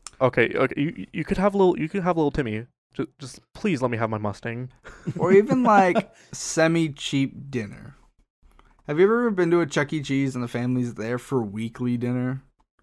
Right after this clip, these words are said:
Speaker 2: That's
Speaker 1: No.
Speaker 2: the worst.
Speaker 3: Wh-, what is that? I've only heard of pizza from Chuck E. Cheese.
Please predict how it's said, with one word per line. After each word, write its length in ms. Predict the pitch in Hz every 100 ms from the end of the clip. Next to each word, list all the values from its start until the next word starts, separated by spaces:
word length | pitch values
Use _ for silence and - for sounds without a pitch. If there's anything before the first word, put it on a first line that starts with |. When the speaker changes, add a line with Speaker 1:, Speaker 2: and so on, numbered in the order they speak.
| _ _ _ _ -
Speaker 2:
That's 160 | 165
Speaker 1:
No. 160 | 123 110
Speaker 2:
the 80 | 117
worst. 640 | 107 104 87 - - - -
Speaker 3:
Wh-, 260 | - 180 202
what 180 | 185 226
is 140 | 151
that? 320 | 180 220 143 -
I've 160 | 151
only 220 | 185 185
heard 200 | 170 170
of 80 | 147
pizza 360 | - 139 - 123
from 180 | - 123
Chuck 240 | 127 123
E. 40 |
Cheese. 400 | 120 123 123 -